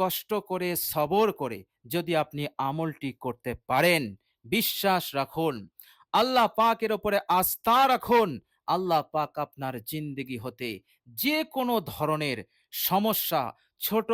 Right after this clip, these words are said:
হোক, বড় হোক, যে কোনো ধরনের বিপদ, যে কোনো ধরনের মুসিবত আল্লাহ পাক দূর করে দেবেন। এবং আল্লাহ রাব্বুল আলামিন আপনার জিন্দেগির সব ধরনের অভাব অনটনকে দূর করে দিয়ে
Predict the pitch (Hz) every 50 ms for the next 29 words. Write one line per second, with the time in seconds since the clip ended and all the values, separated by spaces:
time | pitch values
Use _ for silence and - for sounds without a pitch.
0 | 220 175 180 170 143 123 - _ _ _ _ 127 123 139 226 247 262 269 262 190
1 | 233 220 180 139 - _ _ _ - 120 113 - 262 285 302 294 294 - 285 277
2 | 269 247 185 190 202 208 202 202 190 165 147 127 208 226 180 - 208 180 143 123
3 | 107 _ _ _ _ 127 110 - 254 269 277 277 - 262 254 240 214 156 156 185
4 | 196 185 180 170 151 135 123 139 - - - - 254 269 254 226 214 170 139 120
5 | - _ _ _ _ - 139 156 160 147 135 123 110 _ - 139 156 160 151 -
6 | - 113 107 113 131 147 147 143 127 117 _ - 120 113 110 98 123 117 127 127
7 | 120 110 95 - _ - - - _ _ - 214 262 277 285 254 202 127 104 _
8 | _ _ - 165 175 - 247 226 208 208 190 175 185 180 160 170 202 220 226 233
9 | 240 254 262 262 240 214 _ _ _ - 165 185 180 - 170 175 170 156 131 123
10 | - 190 196 190 180 175 175 165 180 165 156 135 - - - - 202 233 269 285
11 | 294 240 175 135 170 185 185 185 175 156 131 110 98 - _ _ _ - 143 165
12 | 185 165 151 175 185 180 175 _ - 156 165 165 160 - - 156 151 147 - -
13 | 147 139 123 113 110 - 247 285 302 311 285 - 220 208 180 170 139 135 127 104